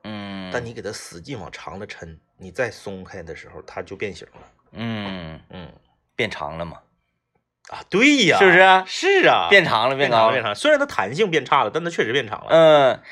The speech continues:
Speaker 1: 你说咱也不是运动员。
Speaker 2: 嗯。
Speaker 1: 啊，咱，咱追求那个跑跳干啥呀？
Speaker 2: 嗯，嗯。
Speaker 1: 咱就行走就完了呗。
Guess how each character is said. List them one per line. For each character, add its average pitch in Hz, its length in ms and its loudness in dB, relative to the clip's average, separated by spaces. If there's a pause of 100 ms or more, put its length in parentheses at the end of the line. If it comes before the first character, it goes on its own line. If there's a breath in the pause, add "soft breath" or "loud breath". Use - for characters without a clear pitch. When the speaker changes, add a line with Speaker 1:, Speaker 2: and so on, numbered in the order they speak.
(160 loud breath)
Speaker 1:
你 151 100 -4
说 208 140 4
咱 175 140 6
也 175 100 6
不 123 80 -2
是 156 100 0
运 175 120 0
动 160 120 -2
员。 120 360 0 (280 soft breath)
Speaker 2:
嗯。 120 220 -8
Speaker 1:
啊， 120 340 2 (220)
咱， 175 280 -2
咱 202 200 2
追 240 180 -8
求 214 160 0
那 233 100 -2
个 226 140 4
跑 139 220 0
跳 214 180 2
干 233 100 4
啥 156 200 2
呀？ 190 220 4
Speaker 2:
嗯， 131 80 -8
嗯。 131 40 -8
Speaker 1:
咱 185 100 -6
就 233 80 -6
行 214 280 -6
走 156 140 2
就 151 80 -2
完 139 200 4
了 143 80 -2
呗。 135 220 2